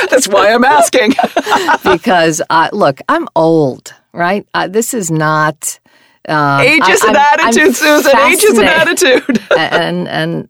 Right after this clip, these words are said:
Speaker 1: I believe that. I'm fascinated by this influencer culture. Um, and, uh, it's,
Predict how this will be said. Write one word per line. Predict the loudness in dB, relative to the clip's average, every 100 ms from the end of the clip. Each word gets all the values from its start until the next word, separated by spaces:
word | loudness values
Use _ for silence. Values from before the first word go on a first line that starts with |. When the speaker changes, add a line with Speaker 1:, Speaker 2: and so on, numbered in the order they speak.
| -6
Speaker 1:
I | -4
believe | -4 -6 -4
that. | -6 -6 -6 -6 -4
I'm | -2 -2
fascinated | -4 0 0 0 -4 -2 -2 -2 -2 -4
by | -4 0 0 0 -2 -4 -12 _ _ _ -6
this | -6 -4
influencer | -4 -6 -4 -8 -8 -10 -12
culture. | -8 -8 -6 -8 -8 -10 _ _ _ _ -12
Um, | -6 -4 -2 -4 -6 -10 _ -6
and, | -2 0 0 -2 -4 -6 -14 _
uh, | -8 -6 -4 -6 -6 -8 -10
it's, | -4 -4 -4 -6 -6 -8 -12